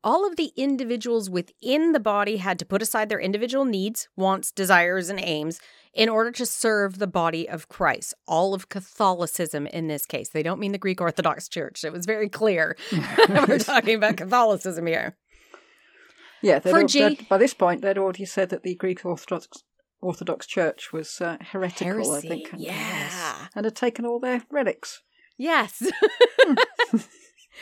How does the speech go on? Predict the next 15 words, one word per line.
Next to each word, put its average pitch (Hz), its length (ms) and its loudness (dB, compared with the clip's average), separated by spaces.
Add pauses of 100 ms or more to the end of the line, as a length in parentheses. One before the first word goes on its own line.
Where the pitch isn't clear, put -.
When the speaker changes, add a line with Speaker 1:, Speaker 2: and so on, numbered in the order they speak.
(240)
Speaker 1:
For 359 240 -2
Jamie 330 440 4
of 285 140 -2
Totalis 277 500 0
Rankium, 254 560 0
this 262 160 -2
thought 240 240 0
is 226 160 -2
still 453 300 0
in 285 140 4
pop - 260 0
culture, 214 440 0 (360)
from 240 240 -2
Spock 285 420 2
saying, 240 540 2